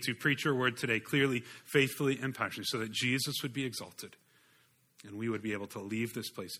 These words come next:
eager to pursue his mission with wisdom out of the very great love in which he has loved us. We ask all this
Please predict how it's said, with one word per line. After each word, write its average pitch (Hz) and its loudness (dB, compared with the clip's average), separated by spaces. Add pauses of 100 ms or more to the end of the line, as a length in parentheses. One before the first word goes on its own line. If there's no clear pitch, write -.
eager 120 -6 (960)
to - -14
pursue 113 -2
his 113 -2
mission 101 -6
with 90 -14
wisdom 98 -6 (1120)
out 107 -6
of 98 -6
the 101 -6
very 104 2
great 104 -4
love 87 -10
in 90 -12
which 90 -12
he - -10
has 85 -12
loved - -20
us. - -18 (880)
We 113 -4
ask 104 0
all 113 2
this 101 -6